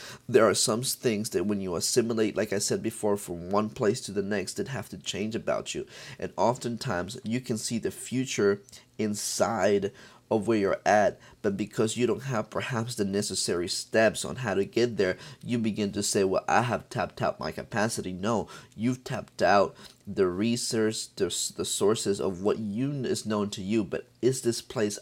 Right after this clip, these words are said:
allowing you to grow? Will this place be able to carry you for the next, you know, ten, fifteen, twenty years of your life? If the answer is yes, I believe that perhaps you need to assimilate and pray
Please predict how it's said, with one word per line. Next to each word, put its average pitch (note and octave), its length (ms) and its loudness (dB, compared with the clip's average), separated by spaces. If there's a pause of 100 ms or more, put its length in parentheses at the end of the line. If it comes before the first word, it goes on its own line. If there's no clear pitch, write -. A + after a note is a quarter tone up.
allowing G#2 640 2
you G2+ 100 -2
to F#2 100 -2
grow? F#2 260 -2 (240)
Will F3+ 180 10
this - 200 2
place G#2 380 0 (380)
be G#2+ 180 0
able G#2 220 4
to F2 260 -4
carry G#2+ 380 4
you G2 160 0
for - 160 -6
the E2+ 100 -4
next, F#2 460 -8 (260)
you F#2 80 -10
know, E2+ 120 -4
ten, G2 260 -6
fifteen, G#2 380 -4
twenty G2+ 220 -6
years G2 200 -2
of F#2+ 100 0
your F#2 100 0
life? G2 340 4 (380)
If A2+ 140 -6
the - 180 2
answer A2 340 0
is G2+ 180 -2
yes, G#2 300 2 (340)
I A2 140 6
believe A2 380 2
that - 160 -4
perhaps - 640 -4
you G#2 60 -4
need G2+ 160 -2
to G2 120 -2
assimilate G2+ 720 2
and D#2+ 200 -4
pray G2 420 2